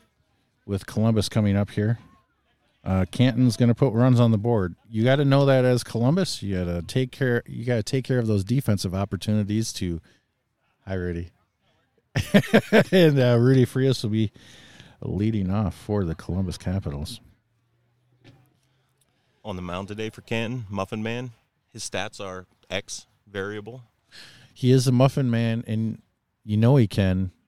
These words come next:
Speaker 1: or there's a rhyme there. Damn it.
Speaker 2: Would you say that his delivery is slightly unconventional?
Speaker 1: I've ruined it. Uh, actually, I would say it points more towards eighteen sixty-four conventional.
Speaker 2: Oh, right on the,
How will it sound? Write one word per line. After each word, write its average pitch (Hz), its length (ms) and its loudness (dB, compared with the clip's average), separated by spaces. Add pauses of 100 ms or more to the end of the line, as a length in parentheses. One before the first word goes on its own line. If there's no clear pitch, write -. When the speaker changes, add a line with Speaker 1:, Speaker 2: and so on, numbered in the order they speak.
(260)
Speaker 1:
or 95 180 0
there's 117 220 4
a 123 80 4
rhyme 90 300 0
there. 82 320 -6
Damn - 260 -20
it. - 220 -20 (260)
Speaker 2:
Would 123 140 -16
you 151 60 -14
say 156 380 -14
that 104 300 -4
his 98 160 -6
delivery 92 460 -12
is 87 80 -16
slightly 98 460 -8
unconventional? 101 680 -12 (260)
Speaker 1:
I've 78 120 -12
ruined 87 220 -4
it. - 100 -12 (920)
Uh, 110 500 -2 (960)
actually, 165 480 2
I 120 100 4
would 147 200 2
say 151 180 2
it 131 140 2
points 151 340 2
more 143 300 4
towards 139 440 0 (380)
eighteen 151 380 -2
sixty-four 147 580 2
conventional. 113 600 2
Speaker 2:
Oh, 120 260 -10
right 113 240 -4
on 110 160 -12
the, 95 120 -18